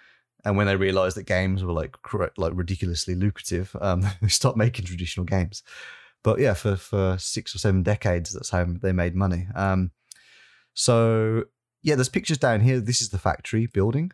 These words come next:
um, which is pretty cool. It's in Uji City in Kyoto Prefecture. Um, and yeah, it just looks, looks super traditional kind of, uh, kind of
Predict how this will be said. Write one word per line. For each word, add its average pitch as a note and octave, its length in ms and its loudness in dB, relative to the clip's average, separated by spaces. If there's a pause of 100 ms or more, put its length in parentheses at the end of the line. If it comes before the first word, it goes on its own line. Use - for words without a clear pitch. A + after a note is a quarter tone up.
(160)
um, F2+ 240 0
which G2 120 -6
is - 60 -16
pretty - 180 -10
cool. G#2 300 0
It's G2 220 -6
in A#2 180 2
Uji G#2+ 300 0
City C3 500 -2
in G2 200 -2
Kyoto A#2 520 0 (380)
Prefecture. B2 680 -2
Um, G2 480 2 (1120)
and G#2 160 2
yeah, D#3 80 2
it G#2+ 40 2
just G#2 120 0
looks, - 600 -4
looks - 160 -14
super G#2 240 -2
traditional F#2 440 0
kind F2 180 0
of, E2+ 180 -4
uh, F2 360 0 (1000)
kind F2+ 160 -2
of E2+ 60 -6